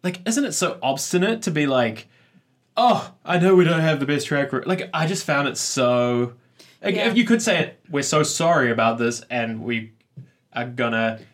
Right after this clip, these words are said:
Speaker 1: and,
Speaker 2: Yeah.
Speaker 1: like, a lot of people were like, "Oh, but he's just riffing." No, there's no fucking way. All of
Speaker 2: Yo,
Speaker 1: that shit was
Speaker 2: I
Speaker 1: approved by everybody, like
Speaker 2: Yeah. Just, just be, like, just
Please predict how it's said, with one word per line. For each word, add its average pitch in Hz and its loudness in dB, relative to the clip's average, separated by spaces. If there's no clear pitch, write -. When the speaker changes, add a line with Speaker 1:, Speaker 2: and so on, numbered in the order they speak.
Speaker 1:
and, 202 -4
Speaker 2:
Yeah. 190 -4
Speaker 1:
like, 180 -2
a 165 2
lot 151 2
of 175 0
people 147 -2
were 131 0
like, 117 0
"Oh, 156 2
but 123 0
he's 127 -4
just 123 -6
riffing." 113 -6
No, 120 -2
there's 180 -4
no 233 -4
fucking - -8
way. 101 -4
All 185 0
of 185 2
Speaker 2:
Yo, - 0
Speaker 1:
that 131 -2
shit 135 -6
was 131 -2
Speaker 2:
I 117 0
Speaker 1:
approved 135 -2
by 113 0
everybody, 113 -2
like 117 -8
Speaker 2:
Yeah. 202 -6
Just, 311 -4
just 302 -6
be, 285 -4
like, 262 -6
just - -6